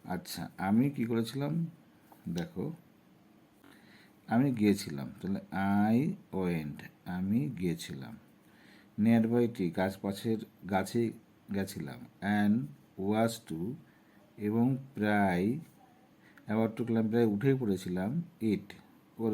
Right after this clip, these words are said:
উপরে, গাছের উপরে। টুর পরে ভার্বের প্রেজেন্ট ফর্ম, তাহলে পাক, পাকেই থাকবে, পি এল এ ইউ সি কে, প্লাক সাম ম্যাঙ্গো, কিছু আম পাড়ার জন্য। হয়ে গেল।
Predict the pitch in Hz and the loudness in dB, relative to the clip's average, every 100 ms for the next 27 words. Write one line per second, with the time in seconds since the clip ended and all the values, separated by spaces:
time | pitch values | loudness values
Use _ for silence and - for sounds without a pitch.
0 | 101 95 85 123 - - - 104 101 85 | 0 -2 -2 -4 -6 -18 -6 -4 -2 -6
1 | 82 80 127 - - - - - - - | -6 -10 -12 -14 -20 -20 -20 -20 -20 -8
2 | - 151 151 147 127 123 123 120 123 120 | 0 2 2 0 2 2 4 2 2 0
3 | 123 127 101 87 - 107 117 - 107 104 | -2 -4 -4 -6 -4 -2 -2 -2 -6 -4
4 | 113 120 113 117 117 - - _ _ - | -4 -4 -6 -6 -6 -12 -20 _ _ -20
5 | - _ _ - 113 98 98 92 85 - | -20 _ _ -2 -2 0 -2 0 -2 -4
6 | 92 107 131 131 113 113 - 110 123 - | 0 2 0 -2 -8 -6 -6 -6 -6 -14
7 | - 110 110 113 - - - - - - | -4 2 2 0 -6 -20 -20 -20 -20 -4
8 | 110 113 175 - 95 95 87 85 95 - | 0 2 2 -2 -2 0 0 -2 -4 -6
9 | 82 90 90 85 80 69 67 127 113 - | -6 -4 -6 -4 -6 -8 -12 -14 -16 -10
10 | 131 131 127 | -4 -4 -4